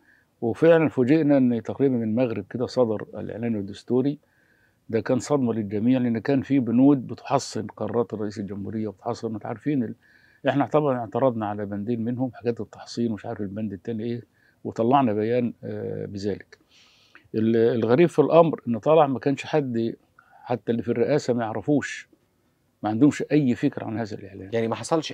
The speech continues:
Speaker 2: أي تنسيق مع حزب النور؟
Speaker 1: لا، بقول لحضرتك مست-، المستشار القانوني، آه، اللي هو المكي، المستشار أحمد مكي اللي كان المستشار القانوني، ومست-،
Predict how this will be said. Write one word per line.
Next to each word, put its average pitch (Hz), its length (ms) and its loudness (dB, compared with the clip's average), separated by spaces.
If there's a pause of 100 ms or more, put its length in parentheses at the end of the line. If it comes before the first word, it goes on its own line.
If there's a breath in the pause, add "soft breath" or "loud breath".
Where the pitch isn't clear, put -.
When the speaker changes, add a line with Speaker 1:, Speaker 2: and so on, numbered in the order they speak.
(120)
Speaker 2:
أي 156 180 6
تنسيق 131 460 -4
مع - 120 -6
حزب 113 220 -6
النور؟ 92 360 -8 (180)
Speaker 1:
لا، 120 220 2
بقول 120 360 0
لحضرتك 151 520 4
مست-، - 260 -2
المستشار 127 580 4
القانوني، 131 580 4 (260)
آه، - 60 -8
اللي 107 280 -4
هو 127 180 6 (400)
المكي، - 500 2
المستشار 110 600 -2
أحمد - 300 -8
مكي 117 200 -2
اللي 107 100 -8
كان 110 180 -4
المستشار 113 540 -2
القانوني، 107 480 -8
ومست-، 107 360 -2